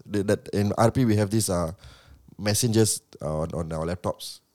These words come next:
Because when they configure our laptops, right, they'll add this feature and then we will, you enter your student I D, you can message them directly. So we literally, "Hey babe, what are you doing?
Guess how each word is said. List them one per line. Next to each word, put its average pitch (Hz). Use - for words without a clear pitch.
Because 98
when 92
they 92
configure 104
our 95
laptops, 92
right, 113
they'll 90
add 92
this 95
feature 101
and 92
then 95
we 90
will, 85
you 107
enter 110
your 117
student 123
I 101
D, 107
you 113
can 87
message 101
them 92
directly. 87
So 117
we 107
literally, 104
"Hey 110
babe, 101
what 98
are 101
you 92
doing? 92